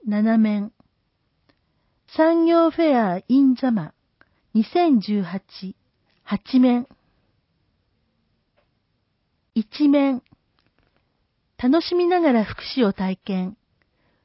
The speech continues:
ふれあいフェスティバル。市と市社会福祉協議会では、楽しみながら福祉を学び、体験するためのイベント、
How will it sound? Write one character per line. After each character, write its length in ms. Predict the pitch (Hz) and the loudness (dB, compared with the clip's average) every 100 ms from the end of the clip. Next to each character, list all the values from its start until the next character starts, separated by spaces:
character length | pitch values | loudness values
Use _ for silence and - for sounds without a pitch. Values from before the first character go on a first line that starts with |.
| _ | _
ふ 100 | 254 | 0
れ 220 | 294 330 | 2 4
あ 80 | 330 | 4
い 100 | 330 | 2
フ 160 | 294 349 | 0 -2
ェ 60 | |
ス 120 | 320 - | -4 -4
テ 80 | 226 | -2
ィ 20 | |
バ 100 | 185 | -2
ル。 200 | 170 - _ _ _ _ _ _ _ _ _ _ _ _ _ _ _ _ _ _ _ _ _ _ - - | -4 -12 _ _ _ _ _ _ _ _ _ _ _ _ _ _ _ _ _ _ _ _ _ _ -20 -4
市 20 | |
と 240 | 339 269 247 _ _ _ - | -2 -2 -4 _ _ _ -8
市 240 | 320 320 302 - | -4 -4 -6 -8
社 120 | 247 | -2
会 240 | 320 339 | 0 0
福 160 | 311 349 | 0 -4
祉 20 | - - | -4 -4
協 220 | 330 330 | 0 2
議 120 | 320 | 0
会 220 | - 262 196 | 0 -2 -2
で 140 | 202 | -2
は、 240 | 190 190 - _ _ _ _ | -2 -4 -8 _ _ _ _
楽 220 | 240 254 330 | 0 0 2
し 120 | 349 | 0
み 120 | 349 | 2
な 140 | 359 | 2
が 80 | 339 | 2
ら 140 | 269 233 | 0 -2
福 180 | - | -6
祉 200 | - 262 | -6 0
を 60 | 226 | 2
学 300 | 196 190 202 | 2 0 0
び、 260 | 202 208 - _ _ _ _ | -2 -6 -10 _ _ _ _
体 220 | 277 311 | -2 -2
験 260 | - 339 330 | 2 0 0
す 120 | 320 | 0
る 140 | 311 | 0
た 100 | 320 | 0
め 120 | 302 269 | 2 2
の 120 | 196 | 2
イ 80 | 185 | 0
ベ 200 | 208 214 | -2 -2
ン 60 | |
ト、 320 | - 202 196 | -4 -8 -8